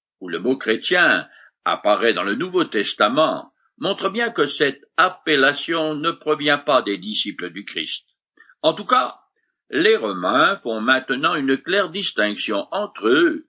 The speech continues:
et les Juifs. Barnabas s'était porté garant de Saul de Tarse que tout le monde craignait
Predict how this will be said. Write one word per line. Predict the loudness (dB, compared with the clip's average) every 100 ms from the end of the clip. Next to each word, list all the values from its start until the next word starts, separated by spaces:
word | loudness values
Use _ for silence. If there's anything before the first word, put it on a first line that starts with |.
| _ _ _ -10
et | -4
les | -2
Juifs. | -2 -4 -4 -8 _ _ _ _ _ _ _ _ _ _ _ _
Barnabas | 0 2 -2 -4 -6 -12 _ _ _ _ -20 _
s'était | -4 -4 0 -2
porté | 0 -2 0 -2 0
garant | 2 2 2 -2 -2 -8 _ _ _
de | -6 -4
Saul | -2 -4 -4
de | -4
Tarse | 4 4 2 -8 -20 -20 _ -4
que |
tout | -2 -2
le | -4
monde | -2 -2 -2
craignait | -2 2 2 2 -4